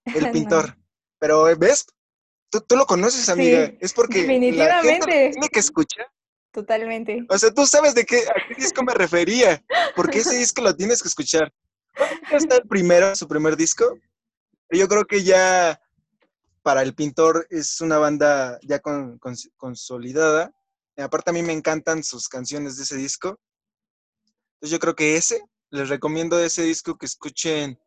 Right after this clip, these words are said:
Speaker 1: My Desires. Es una gran, gran canción.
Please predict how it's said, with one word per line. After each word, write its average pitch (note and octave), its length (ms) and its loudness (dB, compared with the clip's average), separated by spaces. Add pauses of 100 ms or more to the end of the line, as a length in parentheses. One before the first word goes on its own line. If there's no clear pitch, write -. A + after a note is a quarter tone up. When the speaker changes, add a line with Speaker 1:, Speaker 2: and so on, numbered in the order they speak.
(720)
Speaker 1:
My C#3 220 -8
Desires. D#3 680 -4 (200)
Es - 100 -16
una D#3 160 -6
gran, D3+ 240 -4
gran D3 200 -2
canción. D3 440 -8